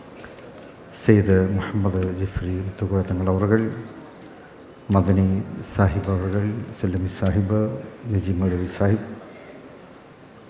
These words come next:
സ്വാമി ശ്രീ ഹരിപ്രസാദ് അവർകൾ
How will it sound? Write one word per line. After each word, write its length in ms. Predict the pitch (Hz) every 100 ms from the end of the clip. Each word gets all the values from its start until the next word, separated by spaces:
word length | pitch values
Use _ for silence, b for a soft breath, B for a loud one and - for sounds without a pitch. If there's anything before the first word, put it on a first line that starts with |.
| - - - - -
സ്വാമി 380 | 120 113 113 113 113 113 110 - - 104 -
ശ്രീ 240 | - 101 -
ഹരിപ്രസാദ് 760 | - - 107 - 117 120 117 -
അവർകൾ 320 | 98 95